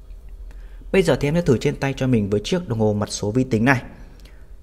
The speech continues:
Khi mà chúng ta nhìn thẳng vào, vào mặt đồng hồ, chúng ta sẽ thấy một cái phần mà mặt số màu vàng đậm. Còn khi mà nhìn nghiêng, chúng ta sẽ thấy một cái màu vàng ươm, cùng với đó sẽ là những cái, ờ, phần đánh bóng và liềng rãnh khía,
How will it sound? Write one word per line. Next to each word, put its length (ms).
Khi 120
mà 100
chúng 100
ta 140
nhìn 200
thẳng 160
vào, 120
vào 160
mặt 140
đồng 120
hồ, 180
chúng 180
ta 100
sẽ 160
thấy 160
một 120
cái 100
phần 300
mà 100
mặt 180
số 280
màu 200
vàng 180
đậm. 160
Còn 140
khi 100
mà 100
nhìn 220
nghiêng, 200
chúng 160
ta 100
sẽ 100
thấy 140
một 160
cái 100
màu 240
vàng 220
ươm, 260
cùng 200
với 100
đó 200
sẽ 220
là 120
những 240
cái, 260
ờ, 200
phần 320
đánh 200
bóng 300
và 280
liềng 260
rãnh 140
khía, 260